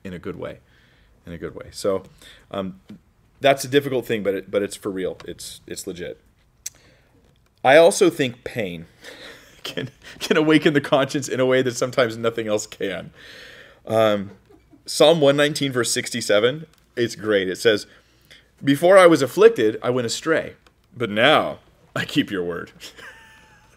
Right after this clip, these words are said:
<laughs> "Before I was afflicted, I went astray, but now I keep your word."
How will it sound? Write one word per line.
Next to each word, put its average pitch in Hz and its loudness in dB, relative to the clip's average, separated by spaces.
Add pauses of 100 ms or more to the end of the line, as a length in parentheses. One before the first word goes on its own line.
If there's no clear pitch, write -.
(140)
<laughs> - -10
"Before 170 6
I 214 10
was 185 8
afflicted, 214 6
I 160 8
went 147 6
astray, 147 4
but 131 2
now 131 4
I 127 4
keep 127 -8
your 113 -4
word." 110 0